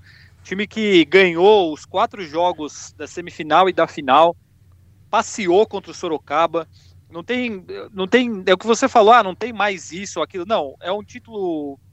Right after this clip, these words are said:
não, irretocável, não tem o que falar. O título do Pato é merecidíssimo, mais um ano campeão com todos os méritos.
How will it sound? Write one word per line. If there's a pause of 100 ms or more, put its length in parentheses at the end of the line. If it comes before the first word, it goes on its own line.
(300)
não,
irretocável,
não
tem
o
que
falar.
O (160)
título
do
Pato
é
merecidíssimo, (420)
mais
um
ano
campeão
com
todos
os
méritos.